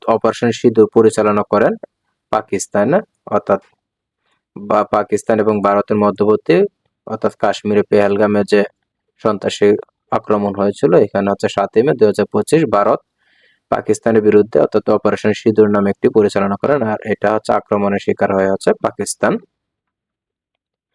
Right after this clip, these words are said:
জাইশ ই মোহাম্মদ হলো পাকিস্তানের, পাকিস্তান ভিত্তিক ইসলামিক একটা সংগঠনের নাম হচ্ছে জাইশ মোহাম্মদ।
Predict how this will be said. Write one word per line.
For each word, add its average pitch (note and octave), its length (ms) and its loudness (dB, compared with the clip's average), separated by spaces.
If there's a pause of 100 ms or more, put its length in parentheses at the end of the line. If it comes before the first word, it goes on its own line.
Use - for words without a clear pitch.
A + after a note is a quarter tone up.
(500)
জাইশ A#2+ 300 2 (100)
ই C#3+ 120 6
মোহাম্মদ A#2+ 520 2
হলো A2 180 2 (120)
পাকিস্তানের, A2 640 0 (520)
পাকিস্তান A#2+ 400 -2
ভিত্তিক A#2+ 360 2
ইসলামিক G#2+ 460 -2
একটা G#2+ 220 0
সংগঠনের G#2 480 0
নাম G#2+ 220 2
হচ্ছে G2 220 0
জাইশ G#2 440 2 (580)
মোহাম্মদ। G2+ 460 -2